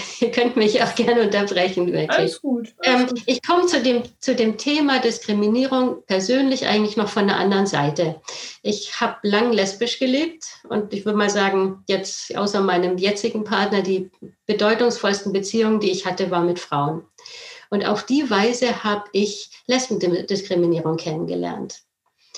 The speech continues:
Speaker 1: Ich bin gereist, ich hab Länder gesehen, wo so eine Diskriminierung noch viel stärker ist. Ich hab's aber auch rund um Berlin erlebt. Und wie gesagt, ich komme aus Süddeutschland und kannte das.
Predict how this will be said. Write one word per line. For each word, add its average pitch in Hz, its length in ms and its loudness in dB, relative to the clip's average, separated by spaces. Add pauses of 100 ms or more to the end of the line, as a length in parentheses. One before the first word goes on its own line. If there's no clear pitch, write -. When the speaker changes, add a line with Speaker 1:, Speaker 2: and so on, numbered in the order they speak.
(340)
Speaker 1:
Ich - 220 -4
bin 208 120 2
gereist, 190 640 0
ich 214 140 -2
hab 196 120 -2
Länder 202 300 2
gesehen, 190 460 0
wo 175 360 0 (160)
so - 120 -4
eine 190 160 2
Diskriminierung 190 720 2
noch 175 100 -2
viel 175 160 -4
stärker 175 420 -4
ist. - 480 -8 (420)
Ich 202 160 -6
hab's 247 180 0
aber 220 300 2
auch 220 200 -2
rund 220 180 2
um 214 140 0
Berlin 220 540 0 (180)
erlebt. 165 540 -2
Und 180 220 -2 (140)
wie 202 200 -2
gesagt, 208 280 0
ich 190 140 -4
komme 196 260 0
aus - 300 -6
Süddeutschland 254 800 -2 (460)
und 220 180 0
kannte 233 460 0
das. - 460 -6